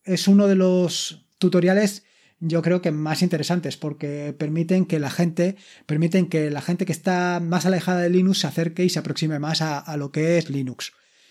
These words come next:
Y la Raspberry Pi, la verdad, es un importante punto de acercamiento. Y luego titura-, eh, esto, tutoriales nuevos, he publicado cuatro.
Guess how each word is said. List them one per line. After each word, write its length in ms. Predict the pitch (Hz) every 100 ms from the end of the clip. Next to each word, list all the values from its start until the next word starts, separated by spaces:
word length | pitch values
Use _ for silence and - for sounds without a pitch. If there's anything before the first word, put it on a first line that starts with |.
| _ _ _ _
Y 200 | 190 190
la 140 | 196 175
Raspberry 420 | 170 165 180 170
Pi, 200 | 175 185
la 220 | 180 156
verdad, 180 | 151 156
es 160 | 151 175
un 380 | 156 156 147 202
importante 800 | 156 147 143 151 156 160 160 151 135 143 _ - -
punto 380 | 175 165 185 180
de 200 | 160 180
acercamiento. 640 | 165 143 127 131 123 - _ _ _ -
Y 40 | 190
luego 280 | 208 208
titura-, 400 | - 165 165 170 196
eh, 180 | 170 165
esto, 400 | 165 147 151 147
tutoriales 500 | 170 165 165 190 170
nuevos, 480 | 196 160 202 - _ -
he 80 | 170
publicado 400 | 185 165 202 -
cuatro. 340 | 127 - -